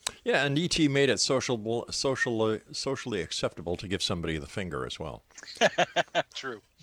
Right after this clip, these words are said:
Speaker 1: Um, those two U F O sightings that you yourself have had that keep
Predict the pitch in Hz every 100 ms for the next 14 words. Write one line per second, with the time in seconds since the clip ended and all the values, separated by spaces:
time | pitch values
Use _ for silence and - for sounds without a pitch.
0 | - - - - - - 143 139 143 139
1 | 113 _ _ _ _ _ _ _ _ _
2 | 143 151 156 151 - - 226 220 165 143
3 | 123 131 123 107 92 82 - _ - -
4 | 131 104 92 90 90 107 87 - 101 110
5 | 110 92 98 107 95 98 90 80 - 110
6 | 98 92 85 - - 123 120